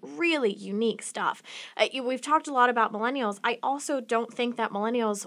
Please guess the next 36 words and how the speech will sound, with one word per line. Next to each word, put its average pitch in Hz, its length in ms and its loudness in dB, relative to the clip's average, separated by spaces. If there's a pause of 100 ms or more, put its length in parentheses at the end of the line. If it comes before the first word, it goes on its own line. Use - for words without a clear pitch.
(120)
want 214 360 0
to 226 220 -2
look 220 380 0
the 214 80 0
same 208 480 -2
as 185 200 -2
all 196 240 0
of 190 120 -6
their 175 160 -2
peers 170 580 -6
or 196 120 -2
have 190 240 0
their 185 160 -2
homes 233 440 -2
look 202 240 -4
the 208 60 -10
same 196 340 -10
as 196 100 -12
all - 160 -6
of 151 100 -12
their 165 120 -8
peers. - 380 -8 (340)
That's 240 160 4
why 247 100 8
I 220 60 8
was 220 140 6
so 220 100 2
excited 190 380 0
about 175 360 0
talking 285 460 4
to 220 140 -6
you, 185 100 0
because 226 400 -4
this 208 180 -6
idea 196 480 -2
of 170 300 -2